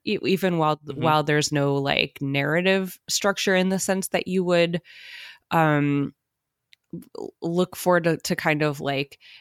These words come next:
Speaker 1: hang your understanding of what's going on. So, uh, yeah, I, if you are like me and you're kind of struggling to pay attention,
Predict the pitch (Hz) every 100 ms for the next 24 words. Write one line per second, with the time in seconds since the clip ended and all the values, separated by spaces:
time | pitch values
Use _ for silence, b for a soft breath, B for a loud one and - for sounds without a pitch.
0 | B - 170 165 160 160 156 156 160 143
1 | - 147 147 143 147 143 147 - 151 147
2 | 143 139 147 165 190 - b b - -
3 | 160 156 160 160 - 160 156 147 147 147
4 | 151 - - 311 - 160 143 - - 165
5 | 175 175 _ - 175 190 202 233 254 254
6 | 226 202 202 196 196 196 202 220 180 170
7 | 160 160 - 151 160 156 - - - 156
8 | 151 165 165 170 - 151 - 151 151 -
9 | 143 143 170 185 202